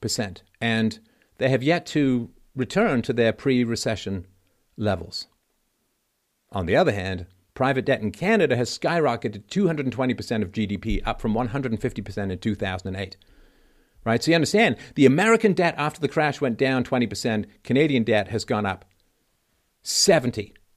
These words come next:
percent, um, in, in straight numbers. That is, that is horrendous. I mean, that is horrendous.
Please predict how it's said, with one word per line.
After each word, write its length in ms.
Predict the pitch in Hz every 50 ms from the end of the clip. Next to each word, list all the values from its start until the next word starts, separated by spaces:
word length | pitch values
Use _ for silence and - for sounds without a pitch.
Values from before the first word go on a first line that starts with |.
| _ _ _ _
percent, 500 | - 110 - - 123 98 - - - - _ _ _ _ _ _ _ _ _ _ _ _
um, 380 | - 92 90 90 87 87 82 - _ _ _ -
in, 180 | 117 107 101
in 160 | 101 - 104 95
straight 380 | - - - 104 98 90 - _ _ _ _ _ _ _ _ _
numbers. 480 | - 104 101 101 98 98 90 87 87 -
That 380 | - 104 110 104 101 101 101 -
is, 540 | 98 95 95 92 92 92 90 - - - - _ _ _ _ _ _ _ _ _ _ _ _ _ _ _ _ _ _ _ _ _ _ _ _ _ _ _ _ _ _ _ _ _ _ _ _ _ _ _ -
that 120 | - 107 117
is 100 | 104 -
horrendous. 540 | 107 92 87 104 101 98 85 - - - - _ _ _ _ -
I 80 | -
mean, 100 | 104 104
that 120 | 101 107 98
is 100 | 95 -
horrendous. 680 | - 98 98 95 95 104 95 92 - - - - -